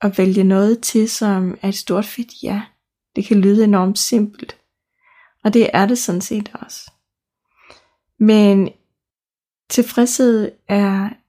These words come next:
ikke let for den, der har svært ved at vælge sin ja til.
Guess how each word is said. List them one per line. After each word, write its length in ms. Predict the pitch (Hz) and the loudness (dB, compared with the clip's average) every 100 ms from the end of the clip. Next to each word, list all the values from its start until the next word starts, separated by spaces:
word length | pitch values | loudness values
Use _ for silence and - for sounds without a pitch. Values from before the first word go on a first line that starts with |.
| _ | _
ikke 220 | 240 247 233 | -2 0 0
let 180 | 208 | 0
for 160 | 208 - | 0 -6
den, 280 | 214 196 196 | 0 0 0
der 80 | 214 | -2
har 180 | 190 | -4
svært 400 | 185 - 180 190 | -4 -4 -4 -4
ved 60 | 208 | -4
at 100 | 190 | -2
vælge 240 | 175 175 | -2 -2
sin 280 | 196 - 190 | -4 -2 -2
ja 320 | 185 196 202 226 | -2 -4 -6 -6
til. 180 | - | -10